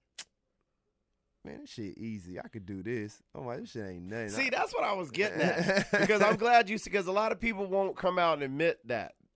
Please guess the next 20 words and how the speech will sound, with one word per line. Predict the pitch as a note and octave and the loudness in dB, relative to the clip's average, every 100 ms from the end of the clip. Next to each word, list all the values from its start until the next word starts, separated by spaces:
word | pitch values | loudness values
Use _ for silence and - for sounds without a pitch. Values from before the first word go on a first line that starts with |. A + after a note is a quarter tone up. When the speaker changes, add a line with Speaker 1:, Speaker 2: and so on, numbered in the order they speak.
| - | -8
Speaker 2:
You | C#3+ | 0
know | D#3 | 2
what | F3 | 4
I'm | |
saying? | C3 F#2+ | 2 0
Speaker 1:
Nah. | - | 0
Speaker 2:
That's | F#3+ G3+ | 0 4
why | G#3 | 4
I | F3+ | 2
say | - | 0
you | F3 E3+ | -2 -4
kinda | - F3+ D#3 | -2 -2 0
know | C3+ D3 D#3+ D#3+ | 0 2 2 2
when | D3 C#3+ | 0 -2
you | C#3 C#3 | 0 0
have | C#3+ C3+ | 0 0
a | A#2 | -2
knack | A#2 C#3 C3+ - | -2 -2 -2 -6
for | G#2+ | -12
something. | - G2 D2 | -8 -8 -10